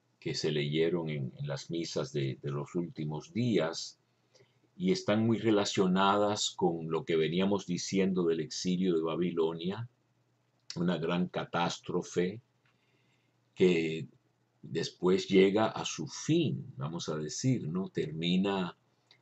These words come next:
el exilio forzado en Babilonia con un nuevo imperio encabezado por este Ciro, el persa, a quien precisamente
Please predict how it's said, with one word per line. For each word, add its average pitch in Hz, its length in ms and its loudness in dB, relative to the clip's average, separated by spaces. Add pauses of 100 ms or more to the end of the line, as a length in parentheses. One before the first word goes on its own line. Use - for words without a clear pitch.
(100)
el 85 160 -2
exilio 98 680 2
forzado 92 920 0
en 85 140 -6
Babilonia 95 800 0
con 85 240 -6
un 92 200 2
nuevo 90 560 2 (240)
imperio 87 920 0 (720)
encabezado 82 880 2
por 85 180 -4
este 87 440 -2
Ciro, 113 760 4 (600)
el 80 240 -6 (100)
persa, 95 800 6 (1120)
a 107 120 -2
quien 123 240 6
precisamente 151 1300 6